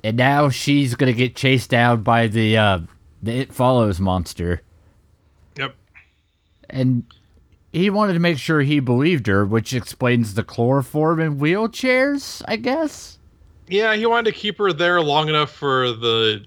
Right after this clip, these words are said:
Speaker 2: It Follows monster to show up so she could see it and be scared of it, and then he drove her away from it because he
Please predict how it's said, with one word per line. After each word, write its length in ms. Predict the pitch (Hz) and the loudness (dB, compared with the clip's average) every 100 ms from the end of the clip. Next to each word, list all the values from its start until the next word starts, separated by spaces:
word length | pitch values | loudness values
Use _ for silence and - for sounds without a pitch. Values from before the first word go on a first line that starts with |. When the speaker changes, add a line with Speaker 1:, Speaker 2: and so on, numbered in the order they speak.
| - | -8
Speaker 2:
It 180 | 127 - | -8 -2
Follows 360 | 123 120 117 | -2 -2 -4
monster 420 | 120 117 113 127 | -4 -6 -4 -6
to 60 | 107 | -6
show 360 | - 139 107 110 | -4 -2 0 2
up 300 | 113 107 - _ _ _ | 2 0 -8 _ _ _
so 120 | - 120 | -6 -4
she 180 | 127 | -2
could 160 | 117 98 | -6 -6
see 340 | - - 226 | -6 -2 2
it 240 | 123 123 - _ _ _ _ _ _ _ _ | 2 2 -4 _ _ _ _ _ _ _ _
and 760 | 131 123 120 117 113 110 107 - - 117 | 0 2 2 2 0 -4 -10 -14 -20 -10
be 120 | 123 | -8
scared 440 | - - 170 165 131 | -8 -2 0 2 0
of 140 | 120 | 0
it, 220 | 120 113 _ - | 0 0 _ -6
and 240 | 120 120 | -6 -2
then 240 | 127 127 120 | 0 0 -2
he 180 | 113 113 | -8 -8
drove 360 | - 127 117 | -2 -2 -2
her 260 | 127 117 107 | 0 2 0
away 520 | - 113 101 110 110 104 | 0 -2 0 2 2 0
from 380 | - 101 90 | -6 -8 -6
it 180 | 90 95 _ - | -10 -10 _ -14
because 560 | 101 95 110 104 101 | -12 -6 0 0 0
he 100 | - | -6